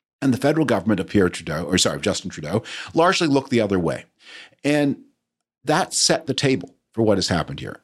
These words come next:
And I, I think that's, that's right. There, there are important differences between the pipeline closures and, uh, the railway stoppages and the blockade in Ottawa. And the most important was there was no lack of authority. No one ever doubted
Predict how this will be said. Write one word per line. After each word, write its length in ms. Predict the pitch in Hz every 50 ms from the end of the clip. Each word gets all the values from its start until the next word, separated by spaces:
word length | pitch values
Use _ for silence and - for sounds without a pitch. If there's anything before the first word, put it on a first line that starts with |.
| _ _
And 120 | - 127 143
I, 80 | - - -
I 80 | - 185
think 220 | 196 - 208 196
that's, 320 | - 147 135 127 - - -
that's 340 | _ 131 127 117 - - -
right. 380 | 123 127 110 76 - - - - - - - - - - - _ -
There, 140 | - 160 160
there 200 | 175 160 165 156
are 20 |
important 440 | 143 - - 220 - - 139 120 117
differences 500 | 156 160 - - 160 - - 156 139 -
between 280 | 139 - - 135 127
the 60 | 117 110
pipeline 460 | - - 127 123 - 123 120 117 110
closures 720 | - - 117 113 110 104 - 107 104 104 98 - - - -
and, 460 | 101 101 95 90 92 90 92 87 - 95
uh, 100 | 90 87
the 100 | 80 90
railway 520 | 95 110 110 110 110 104 101 98 98 98 - -
stoppages 760 | - - - 123 107 104 - 101 87 95 98 95 87 - - -
and 180 | 92 95 92 87
the 60 | 85
blockade 420 | 90 98 92 92 - 95 90 82
in 80 | 87 90
Ottawa. 400 | 85 82 90 90 92 95 104 107 - - - - - - -
And 100 | - 104
the 60 | 101 110
most 180 | 110 104 -
important 420 | 107 95 - 151 139 139 - 107 92
was 360 | 92 87 85 87 87 - - - - - - - - - _ _ _ _ _ _ _ _
there 80 | 131 131
was 120 | 120 147
no 120 | 170 165
lack 300 | 139 131 120 117 113 -
of 80 | 101 87
authority. 400 | 87 - 139 139 110 90 82 87
No 200 | 113 139 151 170
one 200 | 175 151 131 - -
ever 240 | 127 127 113 120 107
doubted 580 | 92 85 - 107 110 107 95 85 62 - -